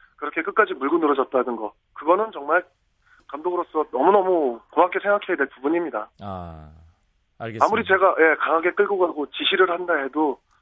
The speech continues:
Speaker 1: 선수들이 그거를 이해를 못한다든지 마음속으로 포기라는 단어가 먼저 떠오르게 되면은 뭐 더 이상 해나갈 수 있는 방법은 없거든요.
Speaker 2: 네.
Speaker 1: 예.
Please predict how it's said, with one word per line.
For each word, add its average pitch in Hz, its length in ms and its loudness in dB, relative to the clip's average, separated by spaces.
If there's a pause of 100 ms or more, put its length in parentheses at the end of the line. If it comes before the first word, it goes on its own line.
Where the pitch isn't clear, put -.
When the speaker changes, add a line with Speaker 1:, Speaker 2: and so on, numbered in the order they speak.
(120)
Speaker 1:
선수들이 170 640 0 (140)
그거를 143 320 -6
이해를 180 220 2
못한다든지 135 680 -2 (880)
마음속으로 165 640 2 (500)
포기라는 254 560 0
단어가 151 340 2
먼저 127 260 -2
떠오르게 170 360 4
되면은 131 360 2 (580)
뭐 117 140 -8
더 131 140 2
이상 127 260 2 (320)
해나갈 226 260 4
수 - 100 -8
있는 165 80 -4
방법은 139 360 0
없거든요. 120 500 -2 (2000)
Speaker 2:
네. 101 320 -6 (560)
Speaker 1:
예. 135 180 2